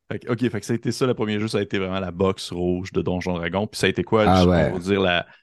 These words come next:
Speaker 1: le, ton premier jeu qui n'était pas Donjon Dragon, par curiosité ?
Speaker 2: Alors, c'est marrant parce que justement, c'est, bah, tout ça s'est passé pendant une classe verte.
Speaker 1: Ok.
Speaker 2: Euh, et en rentrant de classe verte, euh, le groupe de copains qui, qui,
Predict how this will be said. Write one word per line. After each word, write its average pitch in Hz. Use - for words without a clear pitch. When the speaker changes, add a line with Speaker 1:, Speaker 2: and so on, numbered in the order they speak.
Speaker 1:
le, 104
ton 117
premier 120
jeu 117
qui -
n'était 98
pas 104
Donjon 87
Dragon, 80
par -
curiosité ? 82
Speaker 2:
Alors, 104
c'est 110
marrant 101
parce 107
que 98
justement, 117
c'est, -
bah, 98
tout -
ça 135
s'est 120
passé 110
pendant 98
une 95
classe 110
verte. 123
Speaker 1:
Ok. -
Speaker 2:
Euh, 98
et 95
en 101
rentrant 101
de 95
classe 87
verte, 117
euh, 92
le 92
groupe 107
de 104
copains 113
qui, 92
qui, -